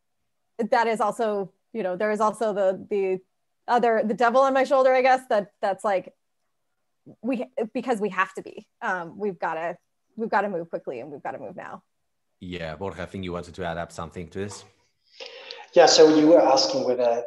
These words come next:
Speaker 3: this is a time, you know, the year when society reflected.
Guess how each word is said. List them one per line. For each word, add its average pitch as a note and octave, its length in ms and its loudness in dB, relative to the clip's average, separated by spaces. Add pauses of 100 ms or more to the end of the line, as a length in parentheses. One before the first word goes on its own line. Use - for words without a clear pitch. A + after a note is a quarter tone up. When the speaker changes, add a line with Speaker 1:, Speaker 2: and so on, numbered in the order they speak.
(200)
Speaker 3:
this C#3+ 260 -4
is B2 120 -6
a A#2+ 100 -4
time, A#2+ 420 0 (180)
you C#3 80 -6
know, A2+ 140 -4
the A2+ 60 -8
year B2 200 0
when A#2+ 440 -2 (180)
society B2+ 600 2
reflected. C3 520 -2